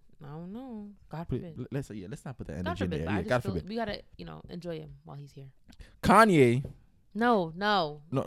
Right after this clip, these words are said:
Speaker 1: <laughs>
Speaker 2: I wanna say
Speaker 1: No.
Speaker 2: Ka-, uh, Kanye posted a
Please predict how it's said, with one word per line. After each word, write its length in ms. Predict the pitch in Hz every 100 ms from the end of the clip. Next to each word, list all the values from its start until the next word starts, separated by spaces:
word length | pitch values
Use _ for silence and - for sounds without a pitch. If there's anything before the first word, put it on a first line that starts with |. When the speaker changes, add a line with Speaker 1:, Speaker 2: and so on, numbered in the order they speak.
| -
Speaker 1:
<laughs> 80 | - 120 -
Speaker 2:
I 160 | 175
wanna 140 | 190 185
say 440 | 214 - 220 220 196
Speaker 1:
No. 320 | 208 - 196 165 156 - -
Speaker 2:
Ka-, 140 | 202
uh, 280 | 151 147 135 -
Kanye 400 | - 160 202 190
posted 320 | - 175 160 147
a 140 | 131